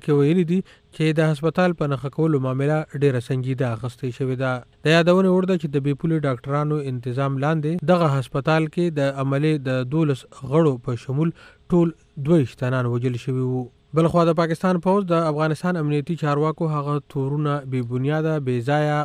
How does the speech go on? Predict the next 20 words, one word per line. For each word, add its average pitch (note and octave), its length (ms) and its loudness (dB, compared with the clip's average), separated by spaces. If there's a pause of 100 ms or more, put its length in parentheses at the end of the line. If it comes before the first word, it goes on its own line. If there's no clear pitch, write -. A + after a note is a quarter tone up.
(140)
او B2 200 -2
راپارونکي C3 720 -2
بللي D#3 320 0
دي E3+ 140 0
چې - 640 -4
پکې E3+ 460 -2
افغانستان C#3 760 -2
امنیتي C3 460 -4
چارواکو C3 420 -2
ویلي D3 320 -2
وو E3 140 -2
د C#3+ 160 -4
پاکستان C3+ 640 -4
پوځ D#3 240 0 (380)
طالبانو C#3+ 500 0
سره C#3 260 -2
په B2+ 220 -4 (120)
کندوز C3+ 460 -2
د B2 240 -2
یرغل B2 380 -4